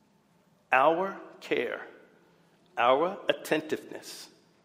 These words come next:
our attention to those who are struggling, those without,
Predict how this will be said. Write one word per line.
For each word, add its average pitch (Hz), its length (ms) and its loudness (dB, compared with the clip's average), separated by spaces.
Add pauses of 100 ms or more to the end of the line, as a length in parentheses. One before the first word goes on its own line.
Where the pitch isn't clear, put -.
(100)
our 170 380 4 (160)
attention - 600 -4 (1600)
to 190 100 -2
those 175 240 8
who 151 160 -4
are 151 60 -4
struggling, - 540 -6 (680)
those 175 500 4
without, 151 760 2